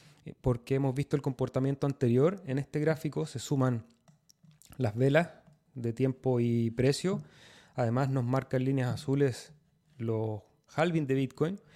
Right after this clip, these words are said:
Y en estas franjas de colores azul marca los puntos de venta de los mineros, porque los mineros son aquellos que están minando el costo de, de su operación en esta línea naranja. Entonces,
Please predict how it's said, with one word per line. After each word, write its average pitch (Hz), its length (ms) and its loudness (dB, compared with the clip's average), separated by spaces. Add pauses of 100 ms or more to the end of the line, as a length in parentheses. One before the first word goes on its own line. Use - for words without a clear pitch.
(480)
Y 139 60 2
en 147 80 2
estas 175 240 -2
franjas 170 600 0
de 131 120 -2
colores 135 320 2
azul 160 420 -4
marca 143 540 -2
los 131 160 -2
puntos 139 480 -4
de 135 360 0
venta 151 440 0
de 147 80 4
los 139 120 0
mineros, 139 380 4
porque 143 560 -2 (100)
los 113 140 -8
mineros 131 400 0
son 143 340 -2 (220)
aquellos 131 440 -2
que 139 360 -4
están 131 400 -4
minando 135 640 0
el 120 120 -4
costo 147 560 -4 (680)
de, 120 480 -2
de 123 140 -2
su - 120 -2
operación 131 540 2
en 143 140 2
esta 151 240 0
línea 160 240 2
naranja. 156 480 2 (320)
Entonces, 123 400 -8